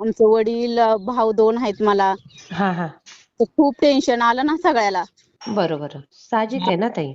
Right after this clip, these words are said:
Speaker 1: हा, साहजिक आहे. आणि एक भाऊ तिथं आईला घेऊन होता.
Speaker 2: अच्छा, हा.
Speaker 1: हा, तो भाऊ तर इतका रडत होता ना, सगळे म्हणजे दिसायचे सिस्टरला, पेशंटला असा हात जोडायचा.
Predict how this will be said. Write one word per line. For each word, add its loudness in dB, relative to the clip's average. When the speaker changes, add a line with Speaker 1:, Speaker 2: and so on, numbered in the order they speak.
Speaker 1:
हा, 2
साहजिक -2
आहे. 2
आणि -2
एक 0
भाऊ 0
तिथं 0
आईला 0
घेऊन 4
होता. -6
Speaker 2:
अच्छा, -6
हा. -4
Speaker 1:
हा, 2
तो 4
भाऊ 0
तर -6
इतका 0
रडत -2
होता -4
ना, -2
सगळे -2
म्हणजे -4
दिसायचे 0
सिस्टरला, 0
पेशंटला 2
असा 0
हात 0
जोडायचा. 0